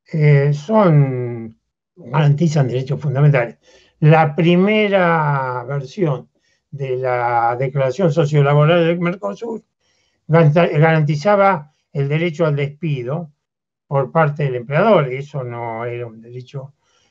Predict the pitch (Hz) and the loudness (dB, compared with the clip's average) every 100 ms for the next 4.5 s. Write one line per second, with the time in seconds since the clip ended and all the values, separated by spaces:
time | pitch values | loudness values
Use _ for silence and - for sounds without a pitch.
0 | _ - 123 120 117 - 165 131 135 131 | _ -8 -6 -4 -6 0 4 6 4 2
1 | 127 113 139 135 123 113 104 104 110 _ | 0 2 2 2 2 0 -6 -10 -16 _
2 | _ _ _ _ 143 127 127 - 127 135 | _ _ _ _ -6 -2 -2 -2 -2 -2
3 | 104 - _ - _ _ _ _ _ - | -6 -18 _ -20 _ _ _ _ _ -2
4 | 185 269 269 262 - | 0 4 4 4 -2